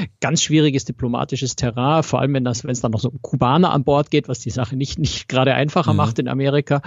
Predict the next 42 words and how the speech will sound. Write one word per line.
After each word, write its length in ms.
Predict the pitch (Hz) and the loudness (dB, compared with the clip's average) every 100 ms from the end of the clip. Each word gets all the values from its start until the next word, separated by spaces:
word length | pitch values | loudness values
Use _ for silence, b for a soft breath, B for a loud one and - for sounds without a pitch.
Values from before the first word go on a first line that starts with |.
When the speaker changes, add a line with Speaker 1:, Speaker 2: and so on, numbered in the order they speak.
| B B B - | B B B -4
Speaker 1:
Ähm, 220 | 139 131 - B B - | 0 2 0 B B 0
du 120 | 139 | 2
hast 240 | 139 - - | 2 0 -4
in, 400 | 139 120 120 117 | -2 0 2 0
ähm, 260 | 117 117 | 0 -2
in 140 | 131 127 | 0 2
Sydney 340 | - 294 147 | 2 4 2
gerade 320 | 113 113 120 | 2 0 0
gestern 480 | 120 143 - 113 113 | 0 -2 0 -2 -2
einen 100 | 117 | -4
Riesenskandal 1080 | 131 156 143 131 123 - 131 120 117 127 131 | -2 -2 0 0 -2 0 0 2 2 2 0
in 80 | 120 | 0
der 80 | |
Lokalpresse, 880 | 120 120 113 117 123 - 117 127 120 | -2 -2 0 0 0 -2 0 0 0
äh, 400 | 123 135 131 127 | -2 -4 -2 -4
von, 200 | - 123 | -2 -4
von 240 | 113 120 117 | -2 -2 -2
P 160 | - | -2
and 100 | 127 | 2
O 120 | 185 | 2
Cruises, 440 | 226 - 127 135 127 | 0 2 0 2 -2
die 100 | 127 | -2
Pacific 440 | 131 - 135 127 | -4 -4 -2 -4
Explorer, 580 | - - - 185 156 139 B B B 143 | -4 -4 2 4 4 2 B B B -2
die 100 | 135 | 2
dort 280 | 139 156 | 2 2
ihren 220 | 156 131 139 | 0 0 2
Heimat, 340 | 190 175 123 | 2 2 0
also 180 | 131 127 | -2 -4
sie 160 | 110 | -6
fährt 220 | - 139 135 | -4 -2 -2
unter 160 | 113 | -4
britischer 420 | 117 156 190 175 | -2 2 2 2
Flagge, 320 | - 151 165 135 | 2 2 4 2
hat 140 | 123 _ _ | 0 _ _
den 160 | 139 123 | -10 -4
offiziellen 440 | 135 156 - 127 | -4 -2 0 0
Heimathafen 540 | 123 135 127 127 123 117 | 0 0 0 0 -2 -4
in, 200 | 117 110 | -4 -6
in 120 | 113 | -2
London, 480 | 110 131 160 156 156 | 0 2 4 2 0
aber, 300 | 135 131 | 0 0